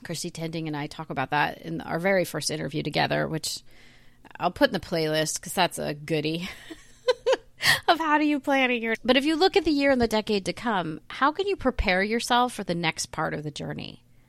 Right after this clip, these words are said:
And I think this is a little bit different than maybe the traditional ways of thinking would have us believe. Meaning, I don't think that we're, like, planning out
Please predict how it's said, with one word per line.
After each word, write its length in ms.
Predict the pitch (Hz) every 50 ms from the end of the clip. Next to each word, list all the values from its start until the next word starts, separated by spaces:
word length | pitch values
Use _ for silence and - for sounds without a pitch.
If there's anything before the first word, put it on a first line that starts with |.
| _ _ - - - - - - - -
And 120 | - 220 233
I 80 | 247
think 180 | 262 277 330 320
this 200 | 370 339 302 -
is 140 | 359 311 285
a 60 | 302
little 260 | 277 254 247 240 247
bit 180 | 233 262 - -
different 360 | 302 302 - 233 202 190 175
than 140 | 208 196 185
maybe 360 | 196 185 185 185 185 180 175
the 100 | 170 175
traditional 580 | 165 - - 175 165 175 170 - - 180 165 170
ways 300 | 165 156 160 156 - 165
of 80 | 147
thinking 540 | - 180 170 156 - 156 156 156 151 151 - -
would 220 | - 160 165 156
have 380 | 160 - - 156 151 160 160 -
us 280 | - 151 151 147 -
believe. 600 | - - 147 147 151 156 151 - - - - - - -
Meaning, 480 | - 202 208 202 202 196 190 185 180 - - - - - - - - - -
I 200 | 214 240 269 302
don't 240 | 285 320 311 294 247
think 520 | - - 233 240 262 285 302 - - -
that 180 | - 220 208 -
we're, 140 | 196 190 180
like, 320 | 180 175 175 175 - -
planning 440 | - - 185 175 170 175 170 175 170
out 360 | 151 151 151 147 147 - -